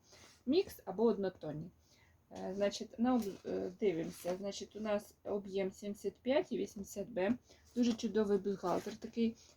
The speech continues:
якось він більш, м, як спортивна резиночка по низу, але при цьому він гладенька чашечка, таке гарне мережево з бантиком попереду.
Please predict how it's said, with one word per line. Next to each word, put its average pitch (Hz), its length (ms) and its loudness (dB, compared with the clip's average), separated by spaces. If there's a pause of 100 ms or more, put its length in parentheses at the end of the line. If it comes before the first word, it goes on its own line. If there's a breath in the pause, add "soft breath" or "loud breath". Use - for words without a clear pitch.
(140)
якось 214 360 -2
він 214 320 6
більш, 220 480 2
м, 202 320 2
як - 240 -8
спортивна 214 680 4
резиночка 196 560 2
по 220 160 -6
низу, 339 360 4
але 277 240 2
при 240 180 -4
цьому 220 500 4
він 185 240 0 (300 loud breath)
гладенька 190 520 4
чашечка, 302 680 0 (340 loud breath)
таке 226 220 4
гарне 208 300 6
мережево 185 560 6
з 175 60 -4
бантиком 175 540 -2
попереду. 226 680 2